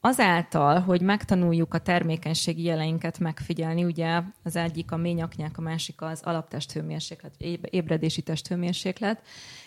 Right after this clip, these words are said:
és ezek, ö, egy adott szabályrendszer alapján működnek,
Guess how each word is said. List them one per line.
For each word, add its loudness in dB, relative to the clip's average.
és 0
ezek, 4
ö, 8
egy 2
adott 4
szabályrendszer -2
alapján 0
működnek, 4